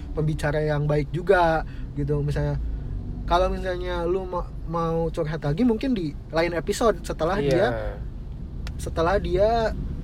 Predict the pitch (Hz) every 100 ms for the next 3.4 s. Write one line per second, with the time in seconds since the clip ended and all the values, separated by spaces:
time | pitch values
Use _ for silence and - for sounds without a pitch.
0 | - - - - - 151 196 220 214 294
1 | 226 170 214 247 220 202 202 190 175 165
2 | 165 180 175 170 226 277 196 170 165 170
3 | 196 139 156 156